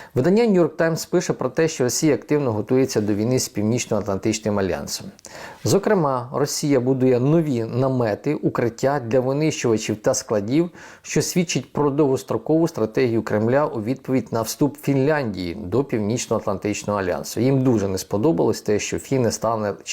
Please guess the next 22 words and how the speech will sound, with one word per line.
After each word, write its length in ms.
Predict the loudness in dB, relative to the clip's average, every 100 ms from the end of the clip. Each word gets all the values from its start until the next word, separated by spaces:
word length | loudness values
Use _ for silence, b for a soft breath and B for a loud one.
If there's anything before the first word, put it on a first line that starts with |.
| -2
членами 360 | -2 -2 -2
нато, 320 | -2 -2 -4 -6 B B B
так 180 | -4 -2
само, 300 | -2 -2 -2
як 220 | -4 -2
їм 120 | -6
свого 200 | -2 -2
часу 320 | 0 -2 -4 -2
не 120 | -2
подобалося, 640 | 0 0 2 2 0 -2
що 240 | -4 -2 -2
країни 400 | 0 2 2 0
Балтії, 500 | 0 0 0 -2 -2
Латвія, 400 | -2 -2 -2 -2
Литва 320 | -2 -2 -2
та 140 | 0
Естонія 440 | 0 0 0 2 0
також 460 | -2 -2 0 -2
увійшли 460 | -2 -6 -2 0 0
до 340 | 0 2 2
Північно-Атлантичного 1200 | 0 -6 -6 -2 -2 -2 -4 -2 -4 -2 -2 -2 -2
альянсу. 400 | -4 -6 -10